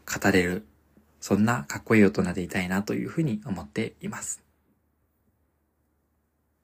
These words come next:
本日は、青臭い夢を追いかけたいをテーマに、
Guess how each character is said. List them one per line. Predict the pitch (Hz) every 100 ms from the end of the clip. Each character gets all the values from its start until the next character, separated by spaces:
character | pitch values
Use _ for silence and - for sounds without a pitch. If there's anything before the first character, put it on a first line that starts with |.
| _ _ _ _ _ _ _ _ _ _ _ _ _ _ _ _
本 | - 170
日 | 127 104 104
は、 | 107 101 - _ _ _ -
青 | 110 117
臭 | 117 - - 120
い | 98
夢 | 98 107 113
を | 104 -
追 | 95
い | 92
か | 92
け | -
た | 104 87
い | 85 - _ _ _ _ _ _ _ -
を | 151
テ | 156 127
ー |
マ | 104 90
に、 | 107 120